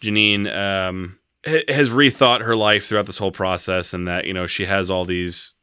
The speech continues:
past lovers and sexual escapades, but she's terribly alone and once more. And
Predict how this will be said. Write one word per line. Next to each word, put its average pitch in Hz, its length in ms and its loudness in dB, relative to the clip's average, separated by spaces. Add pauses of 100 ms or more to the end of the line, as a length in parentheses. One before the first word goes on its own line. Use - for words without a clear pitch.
(500)
past 98 360 -2
lovers 92 960 -2
and 87 260 -8 (220)
sexual 101 500 -2
escapades, 87 680 -6
but 87 140 -8
she's - 220 -8
terribly 87 380 -4
alone 85 400 -6
and 85 180 -10 (320)
once 87 280 -8
more. 85 380 -6 (380)
And 87 640 -4